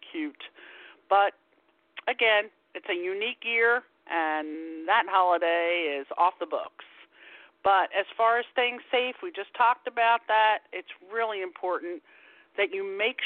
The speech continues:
sure that not only yourself, if you have children, teach them how to properly wash their hands. And that, you know, it was one thing to teach them how to wash their hands after they used the bathroom, but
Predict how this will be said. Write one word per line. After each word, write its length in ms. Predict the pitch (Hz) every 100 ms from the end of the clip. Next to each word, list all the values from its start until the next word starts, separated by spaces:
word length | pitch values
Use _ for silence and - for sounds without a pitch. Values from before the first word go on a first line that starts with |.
| -
sure 340 | 214 160 123 101 _ _ _ _
that 100 | 208 220
not 180 | 277 294
only 220 | 269 208
yourself, 560 | 170 - - 247 135 - _
if 140 | 196 247
you 80 | 269
have 80 | - -
children, 340 | 226 180 107 - _ _ _ _ _ _ _ -
teach 160 | 285 277 -
them 140 | 214
how 140 | 196 180
to 80 |
properly 580 | 156 - 214 202 196 185
wash 300 | 165 156 156 -
their 100 | 151
hands. 380 | - 131 - - - _ _ _ _ _ -
And 160 | 208
that, 160 | 208 202 -
you 80 | 220
know, 240 | 160 175 - - -
it 160 | 196 202
was 160 | 196
one 240 | 190 262 277
thing 240 | 233 208
to 80 | 175
teach 240 | - 220 -
them 80 | 196
how 200 | 185 190
to 80 | 175
wash 200 | 170 175 -
their 80 |
hands 280 | 165 175 165 180
after 240 | 170 185
they 160 | 170 165
used 240 | 170 156
the 80 | 143
bathroom, 640 | 175 196 240 - 156 127 - - - -
but 120 | 208